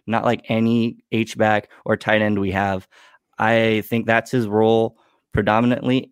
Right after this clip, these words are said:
Also, I can't wait for him to be on special teams, paving the way for whoever our kick and punt returner is. I think th-, that is really gonna be his fit because he's athletic,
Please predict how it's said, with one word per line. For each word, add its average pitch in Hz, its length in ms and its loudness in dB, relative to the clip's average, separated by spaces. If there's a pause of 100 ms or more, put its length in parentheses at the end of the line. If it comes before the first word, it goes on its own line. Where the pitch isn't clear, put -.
(160)
Also, 117 420 0
I 104 100 0
can't 113 340 -6
wait 110 280 -2
for 127 160 -4
him 120 280 -4
to - 120 -8
be 107 580 -4
on 104 220 -2
special 110 380 -2
teams, 117 400 -2 (240)
paving 127 320 4
the 120 60 4
way 113 180 4
for 104 240 -2
whoever 104 480 4
our 101 140 2
kick - 260 -4
and 104 120 -6
punt 90 160 -6
returner 98 480 -6
is. 95 120 -8
I 98 100 -6
think 104 400 -4 (760)
th-, 104 280 -4
that 113 240 2
is 101 100 2
really 107 220 4
gonna 98 180 2
be 95 140 0
his 92 180 -2
fit - 280 -4
because 95 240 -6
he's 95 140 -2
athletic, 113 600 0